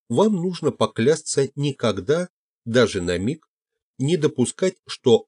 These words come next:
россказни какого-нибудь дряхлого старика или старухи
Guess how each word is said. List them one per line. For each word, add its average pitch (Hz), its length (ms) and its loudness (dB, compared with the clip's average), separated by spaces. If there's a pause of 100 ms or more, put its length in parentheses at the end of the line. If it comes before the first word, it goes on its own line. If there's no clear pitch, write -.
россказни 104 600 0
какого-нибудь 92 720 -4
дряхлого 92 500 0
старика 98 680 -6
или 95 220 -4
старухи 170 680 -2